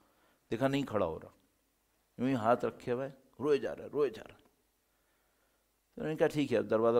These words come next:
کھل کے میں جا رہا ہوں، یہ آ جائے گا واپس۔" تو وہ اندر چلے گئے شہر کے اندر۔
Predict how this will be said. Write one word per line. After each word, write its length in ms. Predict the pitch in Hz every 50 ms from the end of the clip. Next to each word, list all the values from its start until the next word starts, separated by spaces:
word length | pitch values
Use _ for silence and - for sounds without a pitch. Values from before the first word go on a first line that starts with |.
| 117 -
کھل 120 | 113 117
کے 120 | 110 113
میں 120 | 110 107 101
جا 200 | 98 98 98 101
رہا 60 | 101
ہوں، 140 | 98 95 95
یہ 160 | 98 98 98
آ 100 | - -
جائے 200 | 85 90 87 85
گا 60 | 73
واپس۔" 440 | - - - _ - - - - - _ _ _ _ _ _ _ _ _ _ _ _ _ _ _ _ _
تو 100 | - 117
وہ 80 | 123
اندر 200 | 127 131 135 135
چلے 260 | 120 - 123 110 113 107
گئے 100 | 107 104
شہر 240 | - - 98 95
کے 160 | - - - -
اندر۔ 220 | - - -